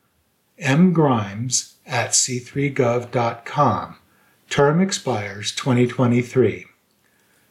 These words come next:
Council Member Christy Douglas, at large, cell seven two oh, two oh five, two six two seven.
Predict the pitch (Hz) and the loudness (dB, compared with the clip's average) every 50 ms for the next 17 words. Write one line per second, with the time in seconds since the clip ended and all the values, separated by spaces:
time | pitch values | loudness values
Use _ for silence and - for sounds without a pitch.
0 | _ _ - - - 135 160 156 - - 208 185 170 143 135 127 120 131 135 135 | _ _ -4 0 2 2 2 2 2 4 4 4 4 2 0 2 4 4 4 4
1 | - - - _ _ - - - 165 160 - - - 180 165 139 143 131 120 113 | 2 0 -8 _ _ -12 -2 0 0 0 0 -2 -2 -2 -2 2 2 0 0 0
2 | 110 107 101 98 - - - - - - - _ - 131 131 127 - - - 131 | -4 -8 -14 -14 -12 -8 -8 -8 -8 -8 -20 _ -6 -4 -4 -4 -4 -4 -2 0
3 | 123 113 - - - - - - - - - _ _ _ _ _ - - - 139 | 0 0 -2 -6 -10 -6 -6 -6 -6 -6 -12 _ _ _ _ _ -2 0 2 2
4 | 120 117 117 110 110 - - - 143 131 127 143 170 170 170 - 196 196 170 147 | 2 2 0 0 -2 -2 -2 0 2 2 2 2 2 0 2 4 6 6 6 6
5 | 135 131 127 127 131 135 - - _ _ _ - - 202 196 170 139 123 120 117 | 4 2 2 0 -2 -4 -8 -16 _ _ _ -2 4 4 6 6 6 4 2 0
6 | - 123 107 101 101 98 101 104 107 - _ _ _ _ _ _ _ _ _ - | -2 -8 -10 -8 -10 -12 -12 -16 -18 -20 _ _ _ _ _ _ _ _ _ 0
7 | - 165 156 - - - 131 - - - - - 123 110 - - 123 107 98 95 | 2 2 2 2 2 2 2 0 0 -4 -6 -6 -4 -4 -2 -2 -2 -2 -4 -6
8 | 85 92 92 - | -10 -16 -18 -20